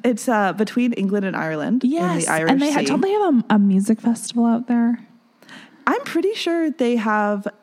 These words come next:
Speaker 1: like,
Speaker 2: Or
Speaker 1: a
Speaker 2: is it
Speaker 1: folk
Speaker 2: Isle of
Speaker 1: festival.
Speaker 2: Wight? Yeah, I'm pretty sure too.
Speaker 1: Isle of Man.
Speaker 2: But Isle of Wight sounds familiar too.
Speaker 1: I don't know about Isle of Wight.
Speaker 2: Anyway, I,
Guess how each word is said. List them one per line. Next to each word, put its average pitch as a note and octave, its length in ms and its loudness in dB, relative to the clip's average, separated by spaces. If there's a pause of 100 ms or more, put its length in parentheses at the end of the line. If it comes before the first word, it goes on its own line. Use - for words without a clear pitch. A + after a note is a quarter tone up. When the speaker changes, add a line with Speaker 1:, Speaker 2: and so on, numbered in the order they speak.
(140)
Speaker 1:
like, G3 120 0
Speaker 2:
Or - 20 2
Speaker 1:
a - 40 4
Speaker 2:
is A#3+ 80 2
it A3+ 60 4
Speaker 1:
folk G3+ 100 2
Speaker 2:
Isle G#3+ 180 4
of G3 80 4
Speaker 1:
festival. E3+ 460 2 (100)
Speaker 2:
Wight? D#4+ 80 -6 (800)
Yeah, G#3 580 2
I'm F#4+ 160 0
pretty D#4 240 0
sure C#4+ 200 -2
too. G#3 500 -2 (200)
Speaker 1:
Isle F#4+ 300 0
of G4+ 100 -6
Man. A#3+ 480 0 (260)
Speaker 2:
But - 100 -6
Isle D4+ 220 2
of A3+ 120 2
Wight F#3+ 300 0
sounds D#3+ 300 -4
familiar D#3 420 -6
too. - 400 -6 (260)
Speaker 1:
I G#3 80 -4
don't G#3+ 120 0
know G#3 100 0
about F3+ 220 -4
Isle E3 260 -2
of D#3 140 -8
Wight. D3+ 360 -6 (1120)
Speaker 2:
Anyway, E3+ 460 0 (100)
I, - 540 -16